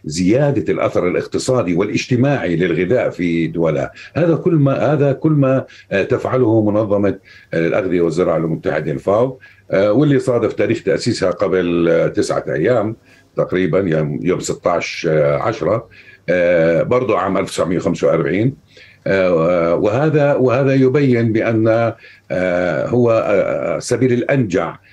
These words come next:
لمعالجة وتحقيق الأمن الغذائي أن يتم الاهتمام بالتنمية الزراعية المستدامة، آه، سواء قصيرة المدى أو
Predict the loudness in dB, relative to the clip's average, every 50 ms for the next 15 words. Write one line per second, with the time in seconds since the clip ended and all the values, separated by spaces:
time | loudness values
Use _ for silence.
0 | _ -6 -2 0 2 2 2 2 0 0 0 0 0 0 0 0 0 -2 -2 -4
1 | -6 -6 -6 -4 -6 -4 -2 -2 0 0 0 0 0 -2 0 0 0 0 2 2
2 | 2 0 0 -2 -8 -18 -20 -14 _ -4 -2 0 0 0 -2 -2 -8 _ -2 -2
3 | 0 2 0 0 2 2 0 0 -2 -6 -6 -8 -8 -6 -2 -2 0 0 2 2
4 | 2 0 0 0 -2 -6 -4 _ 0 0 2 2 2 2 0 0 0 -2 -2 0
5 | 0 0 -2 -4 -6 -6 -4 -2 -2 -2 -2 0 0 0 0 0 -2 -2 0 2
6 | 2 2 2 2 2 0 0 -4 -8 _ -20 -20 -20 -20 _ _ _ 0 0 2
7 | 2 2 2 2 0 0 0 2 2 2 2 0 -4 -4 -2 -2 -4 -2 0 2
8 | 0 2 2 0 0 2 2 2 2 2 0 0 -2 -2 -2 0 2 2 2 2
9 | 0 -4